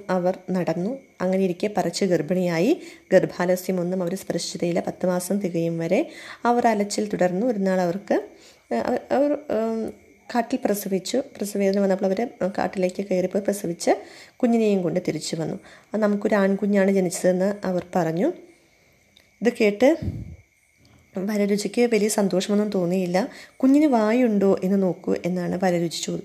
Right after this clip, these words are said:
പറഞ്ഞത്. "ഉണ്ടല്ലോ" എന്ന് ഇവർ പറച്ച് പറയുകയും ചെയ്തു. "വായുണ്ടെങ്കിൽ ഈശ്വരൻ ഇരയും കൊടുത്തോളും, അതിനെ അവിടെ കളഞ്ഞിട്ട് വേഗം വാ" എന്ന് വരരുചി നിർദ്ദേശിച്ചു. വലിയ സങ്കടമായി പറയ്ക്ക്.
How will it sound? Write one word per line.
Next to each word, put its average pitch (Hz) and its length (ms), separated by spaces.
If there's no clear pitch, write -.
പറഞ്ഞത്. 170 360
"ഉണ്ടല്ലോ" 214 560
എന്ന് 214 400
ഇവർ 214 260
പറച്ച് 208 320
പറയുകയും 190 380
ചെയ്തു. 175 360
"വായുണ്ടെങ്കിൽ 214 800
ഈശ്വരൻ 196 500
ഇരയും 202 320
കൊടുത്തോളും, 180 600
അതിനെ 180 360
അവിടെ 180 220
കളഞ്ഞിട്ട് 202 380
വേഗം 196 360
വാ" 165 180
എന്ന് 180 180
വരരുചി 170 400
നിർദ്ദേശിച്ചു. 180 580
വലിയ 175 360
സങ്കടമായി 180 800
പറയ്ക്ക്. 170 480